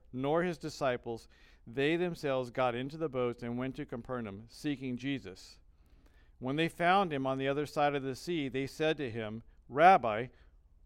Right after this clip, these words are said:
when did you come here?" And Jesus answered them, "Truly, truly, I say to you, you were seeking me not because you saw signs, but because you ate your fill of the loaves.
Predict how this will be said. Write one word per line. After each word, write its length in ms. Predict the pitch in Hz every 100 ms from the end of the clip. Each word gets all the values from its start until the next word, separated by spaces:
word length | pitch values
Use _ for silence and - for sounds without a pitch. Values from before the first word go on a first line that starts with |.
| - - -
when 240 | 135 165 247
did 160 | 240
you 80 | 180
come 240 | - 120
here?" 320 | 107 127 156 - - - - - - - - - - -
And 140 | 147 135
Jesus 400 | 180 208 311 -
answered 480 | 160 165 - 131 110
them, 280 | 107 95 - - - - - - - -
"Truly, 380 | - 175 190 208
truly, 360 | - 190 156
I 100 | 123
say 340 | 117 - 156 156
to 160 | -
you, 240 | 120 95 92 _ - -
you 240 | 127 175 226
were 140 | 226
seeking 580 | - - 202 202 151 113
me 140 | 104
not 400 | 101 123 165 190
because 360 | 185 - 160 139
you 120 | 139
saw 280 | - 139 123
signs, 520 | - 147 143 120 110
but 160 | 131 123
because 400 | 127 151 131 123
you 160 | 127
ate 300 | 135 143 165
your 120 | 151 156
fill 320 | - 135 131
of 120 | 117
the 80 | 120
loaves. 540 | 127 127 101 98 -